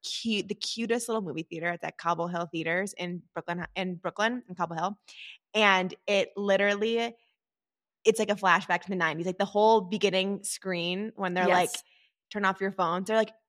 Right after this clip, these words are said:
Speaker 1: "Turn off, silence your pagers." Like, they
Speaker 2: <laughs>
Speaker 1: haven't
Speaker 2: Sure,
Speaker 1: changed it
Speaker 2: sure.
Speaker 1: at all. It's so cute. Like, no smoking in the theater. But phenomenal movie about Nike
Speaker 2: Air
Speaker 1: and
Speaker 2: Jordan?
Speaker 1: Yeah, and,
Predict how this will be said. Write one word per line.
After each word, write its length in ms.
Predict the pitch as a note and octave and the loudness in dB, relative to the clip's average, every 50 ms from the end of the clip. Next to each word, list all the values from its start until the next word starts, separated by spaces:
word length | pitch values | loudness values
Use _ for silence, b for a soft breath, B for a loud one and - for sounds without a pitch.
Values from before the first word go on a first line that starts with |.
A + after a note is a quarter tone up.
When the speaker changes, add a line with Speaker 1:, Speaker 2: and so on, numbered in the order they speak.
| _ _ - | _ _ -12
Speaker 1:
"Turn 200 | - A#3 B3 B3+ | -10 -8 -6 -6
off, 200 | B3+ B3 A#3 - | -6 -6 -8 -6
silence 440 | - B3+ B3 B3+ C4 C4+ B3 - | -4 -2 -2 0 -2 -2 -4 -4
your 80 | B3 A#3+ | -6 -8
pagers." 600 | A#3 - - G3+ A3 A3+ G3+ - F3 D3 D3 - | -10 -8 -6 -4 -4 -2 -2 -2 -2 -2 -4 -6
Like, 80 | A#3 F#3+ | -2 2
they 80 | G3 A3+ | 6 8
Speaker 2:
<laughs> 0 | |
Speaker 1:
haven't 300 | A#3 A3+ A3+ B3 A#3+ B3+ | 8 8 8 6 4 6
Speaker 2:
Sure, 260 | - - A#3 B3+ C4 A3 | 6 8 10 10 10 8
Speaker 1:
changed 220 | A3+ B3 A3+ - | 6 2 4 4
it 60 | B3+ | 6
Speaker 2:
sure. 80 | B3 A#3 | 6 8
Speaker 1:
at 140 | G#3+ G#3+ F#3+ | 8 8 8
all. 280 | D3+ D3+ F3 G3 G#3 | 8 8 8 6 6
It's 160 | G#3+ F#3+ - | 4 0 -2
so 160 | - A3 G3 G3+ | -2 -2 -2 -2
cute. 180 | - - G3 | -4 -4 -2
Like, 160 | G#3+ A3 A3 | -2 -2 -2
no 260 | A3 G#3+ A3 A3 A#3 B3 | -2 0 2 2 0 0
smoking 540 | A#3+ - - A3 G#3+ A3+ A3+ A3+ G#3+ G3+ | -2 -6 -4 0 0 0 0 -2 -6 -4
in 160 | F#3+ F#3 F3+ F#3 | -4 -4 -2 0
the 220 | F#3 F3+ F3 F3 - _ | 2 2 2 0 0 _
theater. 420 | A3 G#3 G#3 F3 D3 C#3+ D#3 E3 B B B B B B B B B _ _ | -4 -2 0 2 2 0 0 -2 B B B B B B B B B _ _
But 220 | A3 A3 - - - - _ _ _ _ _ _ _ _ _ _ _ | 10 10 10 8 4 -10 _ _ _ _ _ _ _ _ _ _ _
phenomenal 800 | - A3+ G#3+ G#3 G#3 G3+ G3+ G3+ G3 G3 G3+ G3 G3 F#3 F3+ F#3 | 4 6 6 6 4 6 8 10 10 10 10 8 6 4 4 2
movie 400 | F3+ F3 E3+ D#3+ - A2 A2+ D3 - | 2 0 -2 -2 0 0 -2 0 2
about 480 | - F#3+ G3 F#3+ F#3 F#3 F3+ F3+ F3+ F3+ b b b b b | 2 6 8 8 10 10 8 6 4 2 b b b b b
Nike 640 | G3 G3 G3 G3 G3 F#3+ - G#3 G#3 G3+ G3+ G3 G3 | 0 2 4 4 2 0 -2 -6 -2 0 2 2 2
Speaker 2:
Air 140 | G3 F#3+ - _ | 2 0 -2 _
Speaker 1:
and 360 | - G3 F#3 F#3 F#3 F3+ F3+ G#3+ | 2 4 6 6 6 6 6 6
Speaker 2:
Jordan? 420 | G3+ G3+ A3 A#3 B3+ D4 E4+ F4+ - _ _ _ _ _ _ _ _ | 6 6 4 4 0 -4 -4 -8 -14 _ _ _ _ _ _ _ _
Speaker 1:
Yeah, 320 | F#3+ G#3 G#3+ E3+ - - - - | 4 6 6 6 6 4 2 4
and, 100 | G3+ | 6